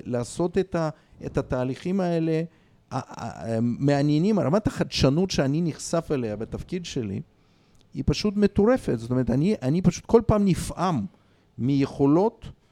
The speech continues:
של אנשים לשנות את העולם בעזרת טכנולוגיה, בעזרת חשיבה אינובטיבית. שום דבר מזה לא מחלחל לכיתה ג' שאומר, "תשמעו חבר'ה, אני היום יכול לקחת פרינטר ולהדפיס לך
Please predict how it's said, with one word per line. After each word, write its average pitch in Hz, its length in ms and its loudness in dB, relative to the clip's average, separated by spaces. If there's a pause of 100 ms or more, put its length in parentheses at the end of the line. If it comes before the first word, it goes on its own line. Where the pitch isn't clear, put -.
(240)
של 139 240 0
אנשים 185 560 0
לשנות 156 560 0
את 156 140 -2
העולם 143 440 2
בעזרת 139 460 0
טכנולוגיה, 135 720 4
בעזרת 117 360 -2
חשיבה 131 500 -2
אינובטיבית. 127 720 -2 (580)
שום 302 280 2
דבר 381 380 4
מזה 156 260 2
לא 165 240 6
מחלחל 202 480 0
לכיתה 180 500 -2
ג' 185 200 -4 (580)
שאומר, 180 340 0
"תשמעו 220 380 -4
חבר'ה, 202 340 0
אני 208 220 0
היום 226 460 2
יכול 202 360 2
לקחת 180 680 -4
פרינטר 143 500 0 (640)
ולהדפיס 160 580 0
לך 208 240 -2